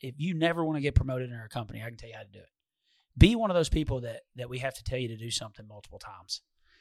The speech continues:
You know, if we have to say it over and over and over and over again,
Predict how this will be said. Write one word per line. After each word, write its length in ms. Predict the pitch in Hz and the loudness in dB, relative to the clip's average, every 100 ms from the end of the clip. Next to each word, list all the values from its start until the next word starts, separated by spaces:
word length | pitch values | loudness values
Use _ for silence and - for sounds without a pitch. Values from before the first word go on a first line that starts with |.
| _ - | _ -8
You 140 | 123 | -4
know, 200 | 120 117 - | -4 -6 -10
if 160 | 113 | 0
we 120 | 135 | 4
have 200 | 131 190 - | 6 4 4
to 100 | 151 | 0
say 340 | - 151 139 | 2 0 -4
it 140 | 117 _ | -6 _
over 360 | 135 151 127 131 | -10 -10 -10 -14
and 120 | 123 | -12
over 240 | 131 123 131 | -12 -14 -14
and 100 | 127 | -14
over 200 | 127 107 | -14 -18
and 100 | 120 | -20
over 200 | 113 104 | -20 -20
again, 280 | 113 113 | -20 -20